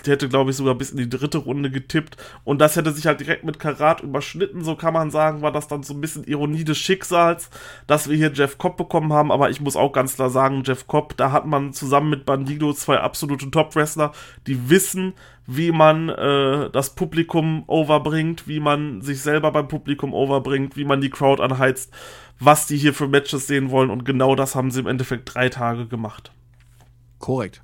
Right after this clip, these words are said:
Speaker 2: kann ich nur so zustimmen.
Speaker 1: Gut, kommen wir zum letzten Erstrunden-Match, welches am Freitag stattfand. Und zwar The Black Swan,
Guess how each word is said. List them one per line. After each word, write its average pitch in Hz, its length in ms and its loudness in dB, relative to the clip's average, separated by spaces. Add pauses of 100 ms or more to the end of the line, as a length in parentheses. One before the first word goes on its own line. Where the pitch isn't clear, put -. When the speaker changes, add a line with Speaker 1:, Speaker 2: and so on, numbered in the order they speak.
Speaker 2:
kann 90 160 -14
ich 101 80 -8
nur 104 120 -8
so 123 80 -12
zustimmen. 104 420 -12 (1080)
Speaker 1:
Gut, 285 300 4
kommen 233 220 4
wir 240 100 2
zum 214 180 -2
letzten - 360 -4
Erstrunden-Match, 151 1500 -2
welches 139 340 0
am 135 140 -6
Freitag 135 460 -4
stattfand. 143 600 -4
Und 156 200 -4
zwar 156 480 2 (240)
The 151 200 -2
Black 180 480 -2
Swan, 156 720 -2